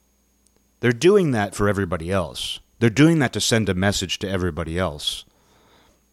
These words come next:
And again, it's not about audiophilia.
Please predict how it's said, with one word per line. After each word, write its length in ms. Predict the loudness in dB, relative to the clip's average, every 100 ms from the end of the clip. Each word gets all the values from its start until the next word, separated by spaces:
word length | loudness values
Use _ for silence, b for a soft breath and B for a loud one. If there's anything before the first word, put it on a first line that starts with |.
| _ _ _ _ _ _ _ _ _ _ _ _ _ _ _ _ _ _ _ _ _ _ _ _ _ _ _ _ _ _ _ _ _ b _ b b _
And 160 | -2 -2
again, 180 | 2 2
it's 160 | 2
not 240 | 4 2 2
about 300 | 2 2 4
audiophilia. 960 | 4 4 2 0 -2 0 0 -4 -10